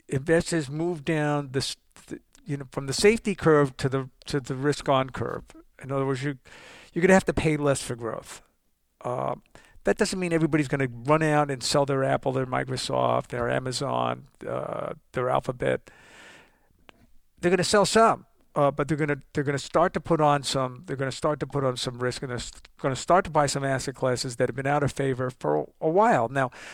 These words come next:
small caps have, you know, started a resurgence, and this is what you see, you know, kind of at this point in the cycle. You start to see some big cuts in rates. You're gonna see some shifts in, in asset classes.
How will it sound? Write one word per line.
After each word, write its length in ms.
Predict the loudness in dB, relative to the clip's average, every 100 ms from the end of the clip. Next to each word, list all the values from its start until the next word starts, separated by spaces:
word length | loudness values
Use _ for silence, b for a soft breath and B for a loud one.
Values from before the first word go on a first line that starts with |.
| B
small 340 | -6 4 4
caps 320 | 6 4 4 0
have, 240 | -6 -6
you 100 | -6
know, 80 | -4
started 420 | -6 2 2 2
a 40 | 0
resurgence, 600 | -4 -4 -4 -4 -6 -4
and 240 | -4 0 -2
this 120 | -2
is 140 | -2
what 140 | -2 0
you 80 | -2
see, 480 | -2 0 0 -2 -10 B B B B
you 100 | -4
know, 200 | -2 -2 -4 -10 -10
kind 220 | -2 0 2
of 100 | 0
at 100 | 0
this 140 | -2
point 260 | -2 -4 -4
in 60 |
the 60 | -4
cycle. 400 | 0 0 0 -4
You 60 | -12
start 260 | -4 -2
to 80 | -2
see 180 | -6 -6
some 180 | -6 -4
big 180 | -2 0
cuts 260 | -2 -2
in 80 | -6
rates. 280 | -4 -4 -6
You're 60 |
gonna 160 | -10 -8
see 180 | -8 -6
some 280 | -6 -8 -10 B B B
shifts 460 | 0 2 2 0 -6
in, 300 | -4 -4 -4 -10
in 160 | -8 -2
asset 340 | 0 0 -4
classes. 560 | -6 -6 -4 -6 -10 -14